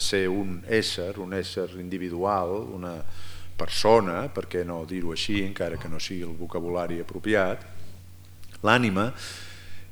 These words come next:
és també present en tot el cos, està estructurant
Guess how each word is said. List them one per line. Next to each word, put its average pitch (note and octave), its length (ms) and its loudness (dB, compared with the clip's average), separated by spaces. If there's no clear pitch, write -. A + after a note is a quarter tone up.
és C3 400 8
també G#2+ 560 8
present G#2+ 880 6
en F#2 240 0
tot G#2 240 8
el F2 160 0
cos, A#2+ 460 12
està F#2 720 6
estructurant G2+ 960 4